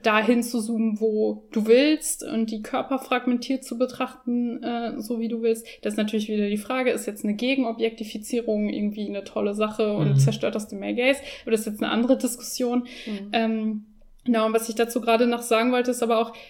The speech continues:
Speaker 1: dass das halt eben Figuren, ähm, verschiedener Geschlechter betrifft. Also, dass man natürlich dann nicht nur weibliche Figuren irgendwie so betrachten kann, ähm, sondern eben auch männliche Figuren, ähm, oder, äh, es gibt auch Transfiguren in dem Spiel.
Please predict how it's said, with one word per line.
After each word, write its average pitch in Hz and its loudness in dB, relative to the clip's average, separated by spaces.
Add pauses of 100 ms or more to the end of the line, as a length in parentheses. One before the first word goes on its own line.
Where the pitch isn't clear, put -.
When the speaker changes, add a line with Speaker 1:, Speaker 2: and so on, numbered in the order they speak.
Speaker 1:
dass 240 4
das 240 0
halt 233 4
eben 240 2
Figuren, 247 2
ähm, 233 0
verschiedener 233 0
Geschlechter 220 2
betrifft. 208 -2
Also, 220 -2
dass 214 -4
man 220 0
natürlich 220 -4
dann 226 0
nicht 240 2
nur 240 2
weibliche 240 2
Figuren 208 -6
irgendwie 208 -4
so 202 -8
betrachten 214 -2
kann, 254 0 (400)
ähm, 220 0
sondern 214 0
eben 214 2
auch 214 2
männliche 240 2
Figuren, 240 0
ähm, 220 -4
oder, 214 0
äh, 220 0
es 214 -4
gibt 220 -8
auch 208 -4
Transfiguren 247 0
in 233 -2
dem 233 -2
Spiel. 233 -2